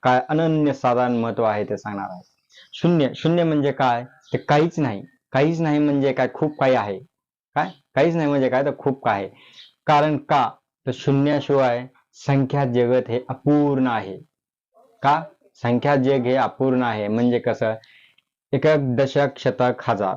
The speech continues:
म्हणजे दहा, वीस, शंभर, हजार, दस हजार. समजा आपण कोणतीही संख्या घ्या. भट्ट यांनी इसवी सन मध्ये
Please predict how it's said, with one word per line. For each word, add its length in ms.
म्हणजे 240
दहा, 420
वीस, 400
शंभर, 520
हजार, 360
दस 320
हजार. 300
समजा 200
आपण 260
कोणतीही 360
संख्या 300
घ्या. 220
भट्ट 220
यांनी 480
इसवी 260
सन 160
मध्ये 260